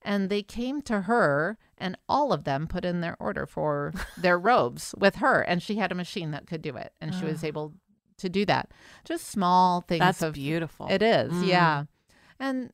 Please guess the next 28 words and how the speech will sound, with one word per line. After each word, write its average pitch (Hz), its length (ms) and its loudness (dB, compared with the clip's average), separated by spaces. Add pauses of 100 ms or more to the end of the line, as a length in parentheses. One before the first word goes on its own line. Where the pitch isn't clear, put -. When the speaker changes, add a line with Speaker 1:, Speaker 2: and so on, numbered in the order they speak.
(140)
Speaker 1:
I 233 160 -4
don't 240 180 0
even 208 280 0
know. 185 200 0
There's 190 240 -4
just 233 240 -8
so 220 240 2
many. 208 400 -2 (400)
And 196 260 -6 (440)
when 220 180 0
I 233 80 2
first 339 320 -4
moved 233 200 -4
to 202 40 -2
South 180 260 0
Sudan 147 640 -6 (480)
and 185 420 -4
looked 220 240 -6
at, 196 220 -2 (120)
you 190 120 -8
know, 180 160 -4
least 220 380 -2
developed 180 400 0
country 165 320 -6
in 160 80 -6
the 160 60 -6
world, - 340 -16 (1040)
huge, 233 520 -6